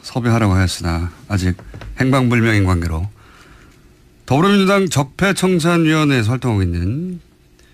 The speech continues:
어, 법조인 출신 박주민 의원 전화 연결 대신했습니다.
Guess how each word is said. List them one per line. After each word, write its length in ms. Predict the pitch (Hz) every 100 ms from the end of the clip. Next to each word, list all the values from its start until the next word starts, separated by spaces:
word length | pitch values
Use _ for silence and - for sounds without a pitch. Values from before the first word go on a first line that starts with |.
| - _ _ - _ _
어, 160 | 110 101
법조인 360 | 123 - 160
출신 440 | 104 101 - 87 85
박주민 440 | 120 - - 190
의원 200 | 175 143
전화 200 | 104 104 92
연결 380 | 87 82 80 - _ _ _
대신했습니다. 680 | - 139 185 139 101 95